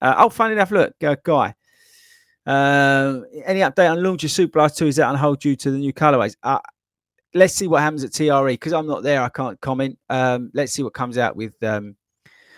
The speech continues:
I think the next launch from asics is due to be the Nimbus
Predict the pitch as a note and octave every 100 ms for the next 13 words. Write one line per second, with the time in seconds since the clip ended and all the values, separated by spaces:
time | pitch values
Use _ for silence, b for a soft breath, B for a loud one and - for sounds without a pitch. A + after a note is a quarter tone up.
0 | b - F#3 F#3 F3 F3 - E3+ E3 F3+
1 | C3+ - - B2 - B2+ A#2+ - C3 -
2 | A#2 - - C3 B2+ A#2+ B2 A#2+ B2 A2+
3 | G#2 - -